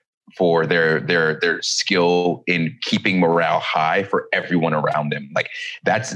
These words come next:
that's the definition of somebody that you want on your team, someone with the skills that you have and who has the ability to make sure that other people continue to make an attempt to grow those skills. So, like, what is it? Have, have you always been like this, or is it just something that you decided, "Hey, I'm in developmental, let me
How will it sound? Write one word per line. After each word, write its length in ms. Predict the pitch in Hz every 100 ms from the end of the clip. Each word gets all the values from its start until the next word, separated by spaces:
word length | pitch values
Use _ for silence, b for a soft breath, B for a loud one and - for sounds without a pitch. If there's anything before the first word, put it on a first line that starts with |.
| -
that's 380 | 90 113 -
the 180 | - 85
definition 680 | - 101 - 92 90 82 78
of 100 | -
somebody 280 | - 95 85
that 140 | 80 76
you 100 | 82
want 260 | 78 82 -
on 160 | 85 82
your 140 | 76
team, 400 | - - 85 71
someone 280 | 82 90 85
with 120 | 85
the 80 | 85
skills 320 | - 98 98
that 100 | 104
you 140 | 107
have 360 | 95 98 107 98 B B
and 180 | - 107
who 100 | 101
has 100 | 95
the 80 | 95
ability 280 | 87 92 87
to 60 |
make 200 | 80 87
sure 120 | - 87
that 100 | 85
other 220 | 87 85
people 360 | 82 95 - 78
continue 360 | - 98 - 90
to 160 | 85 -
make 180 | 95 92
an 60 |
attempt 400 | 85 - 107 - B -
to 80 | 113
grow 400 | 98 87 104 95
those 280 | 85 76
skills. 300 | - - 76
So, 60 | -
like, 200 | 90 - B B B -
what 220 | 82 113 - -
is 200 | 101 113
it? 240 | 98 -
Have, 120 | 85 107
have 340 | 107 92 87
you 160 | 87 -
always 300 | 98 135 131
been 120 | 151
like 220 | 156 156
this, 180 | 160 156
or 60 |
is 80 | 104
it 80 | 76
just 140 | 80
something 220 | - 92 87
that 180 | 78
you 80 | 85
decided, 380 | 80 - 82 80 -
"Hey, 140 | 101
I'm 80 | 95
in 80 | 92
developmental, 380 | 90 85 85
let 80 | 82
me 140 | 85